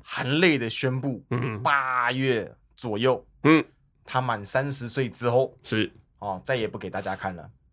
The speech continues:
Speaker 2: 就是要退出这个成人影业的这个行业了。
Speaker 1: 哎，
Speaker 2: 对，对，对，
Speaker 1: 没错。
Speaker 2: 成人影业的业界这样子。
Speaker 1: 对，对，对，对，对，对，对。
Speaker 2: 对，因为三上优雅，
Speaker 1: 我们这边
Speaker 2: 他算是一个，呃，怎么讲？他算是，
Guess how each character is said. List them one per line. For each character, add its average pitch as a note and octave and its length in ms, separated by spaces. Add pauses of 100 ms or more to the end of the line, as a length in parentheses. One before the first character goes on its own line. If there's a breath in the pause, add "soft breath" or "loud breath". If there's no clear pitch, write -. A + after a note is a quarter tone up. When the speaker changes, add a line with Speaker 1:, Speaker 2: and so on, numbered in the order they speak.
(160)
Speaker 2:
就 D3 80
是 C3+ 120
要 C3+ 160
退 D#3+ 240
出 C3 240
这 C3 100
个 G2+ 640
成 C#3 220
人 C#3 180
影 A2+ 200
业 B2+ 220
的 G#2 140
这 A2 100
个 G#2 100
行 F#2+ 240
业 A2 200
了。 E2 80
Speaker 1:
哎， A#2+ 180 (100)
Speaker 2:
对， A2+ 120
对， A2 120
对， G#2+ 120
Speaker 1:
没 G2+ 80
错。 - 40
Speaker 2:
成 B2+ 160
人 A#2+ 140
影 G#2+ 140
业 B2 120
的 A2 80
业 A2 220
界 G2 260
这 F#2 140
样 F2 80
子。 G#2 100
Speaker 1:
对， G2 140
对， F#2+ 160
对， - 0
对， F#2 180
对， F2 160
对， E2 160
对。 E2+ 240
Speaker 2:
对， C#3+ 140
因 B3 60
为 C#4 40
三 D4+ 180
上 C#4+ 160
优 C4+ 140
雅， E3+ 120
Speaker 1:
我 A2+ 40
们 B2+ 60
这 - 0
边 D#3+ 40
Speaker 2:
他 G3 60
算 G3 220
是 F3+ 80
一 F#3 140
个， C#3 340
呃， A#2+ 240
怎 A2+ 80
么 A#2 60
讲？ G#2+ 180
他 F3+ 140
算 G3+ 260
是， G3 340